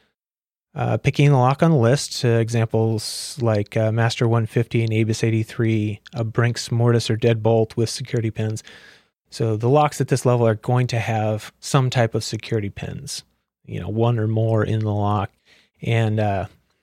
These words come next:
at this level, you're required to submit a video proof of, uh, picking the lock, with one exception, if the lock is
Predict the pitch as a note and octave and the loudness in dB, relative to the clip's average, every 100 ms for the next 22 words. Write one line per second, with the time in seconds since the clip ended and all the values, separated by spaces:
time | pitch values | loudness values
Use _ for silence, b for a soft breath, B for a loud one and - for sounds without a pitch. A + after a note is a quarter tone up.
0 | _ _ _ _ _ B B C3+ F3+ - | _ _ _ _ _ B B 0 0 2
1 | F3+ F#3 F#3 G3 F#3+ C#3+ C3 C3 - C3 | 2 4 4 2 0 2 2 2 2 2
2 | B2+ A#2+ - C#3 A#2+ G#2+ G#2+ D3+ D3+ G#2 | 2 0 -2 0 2 0 0 0 2 2
3 | F#2 - - _ _ - A2+ G2+ - - | -2 -8 -14 _ _ -2 -2 -2 -6 -4
4 | G#2+ G2+ F#2+ - - - C3 _ _ _ | -2 -2 -4 -6 -6 -8 -14 _ _ _
5 | C3+ A#2+ G#2 G#2+ D3+ F#3+ - b b b | -6 -2 -2 0 0 -2 -10 b b b
6 | b _ _ _ _ _ _ _ - C#3 | b _ _ _ _ _ _ _ 0 2
7 | - C3+ C#3+ C#3+ B2+ A#2 C#3 B2+ - A2+ | 4 4 4 4 2 2 2 0 0 0
8 | A2+ A2+ - A2+ A2+ A2 A2 G#2 - | 2 0 -2 0 2 2 2 -2 -6